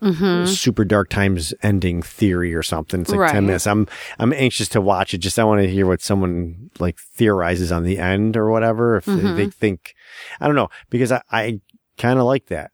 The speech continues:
Speaker 2: I didn't need to see him
Speaker 1: Uh,
Speaker 2: being
Speaker 1: you didn't need to
Speaker 2: perse-
Speaker 1: see everything
Speaker 2: Right.
Speaker 1: tied up in a little bow.
Speaker 2: Exactly.
Speaker 1: You just know everybody's sort of fucked, and even she's fucked 'cause
Speaker 2: Yeah,
Speaker 1: she's
Speaker 2: of course. Something like that.
Speaker 1: had this traumatic event happen, but she's moving on.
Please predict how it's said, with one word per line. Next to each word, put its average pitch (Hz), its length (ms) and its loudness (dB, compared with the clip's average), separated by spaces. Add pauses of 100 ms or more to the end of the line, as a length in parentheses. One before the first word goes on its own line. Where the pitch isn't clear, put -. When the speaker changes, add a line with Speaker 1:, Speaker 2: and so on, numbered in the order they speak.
Speaker 2:
I 110 60 -2
didn't 131 220 0
need 127 240 0
to 110 100 -2
see 117 640 0 (400)
him 196 300 0
Speaker 1:
Uh, - 20 -4
Speaker 2:
being 110 220 2
Speaker 1:
you - 60 2
didn't 208 200 0
need 202 160 0
to - 80 0
Speaker 2:
perse- - 100 -4
Speaker 1:
see 202 160 -2
everything 180 540 0
Speaker 2:
Right. 175 160 2
Speaker 1:
tied 180 160 -2
up 180 160 -2
in 190 100 -4
a 180 80 -6
little 180 200 -2
bow. 180 360 -2 (380)
Speaker 2:
Exactly. 170 480 0
Speaker 1:
You 202 80 0
just 185 180 -2
know 175 220 2
everybody's 175 500 0
sort 175 220 0
of 170 100 -4
fucked, 165 420 -2
and 170 160 -2
even 170 300 -2
she's 220 380 -2
fucked 190 320 -2
'cause 226 80 2
Speaker 2:
Yeah, 190 260 2
Speaker 1:
she's 85 180 0
Speaker 2:
of - 60 -16
course. 143 560 0 (220)
Something 139 260 0
like 113 140 2
that. 120 200 2
Speaker 1:
had 185 200 0
this 196 180 0
traumatic 180 540 0
event 175 320 -2
happen, 175 640 -2 (360)
but 190 140 2
she's 185 200 2
moving 180 360 2
on. 185 300 -6